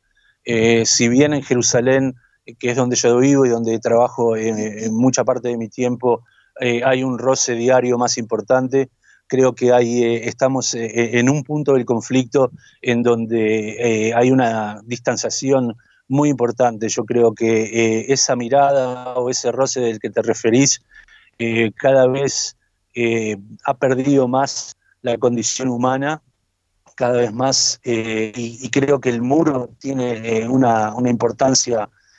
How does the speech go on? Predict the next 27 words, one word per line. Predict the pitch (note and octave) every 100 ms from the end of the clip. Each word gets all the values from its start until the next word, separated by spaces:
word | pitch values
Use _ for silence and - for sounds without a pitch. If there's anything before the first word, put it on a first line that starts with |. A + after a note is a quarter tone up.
| _ _
eh, | A#2+ A2+ A2+
muy | B2+ C3
grande | B2+ C3+ C3+
en | A#2
todo | B2 A#2+
esto, | B2+ - C#3 C#3+ _ _
porque | - A#2+
creo | B2+ C#3+
que | C3+
lo | B2+
que | A#2+
se | C#3+
ha |
perdido | C3+ C3 B2+ C3 C#3 C#3+ C3+
es, | A#2 A2 -
es, | A#2+ - C3
eh, | A#2 A2+ -
el, | A#2 A2 A2
eh, | A2 G#2+ A2 B2
el | A#2
humanizar, | A2+ A2 G#2+ - B2 G#2+ - _ _ _ _
el, | A#2+ A#2
eh, | A#2 A#2 A2+ A2+ A2+ A2 A2 A2+ A2+ -
el | B2
de | A#2
alguna | A#2+ C#3 C#3
forma | - C#3+ C#3+ C#3+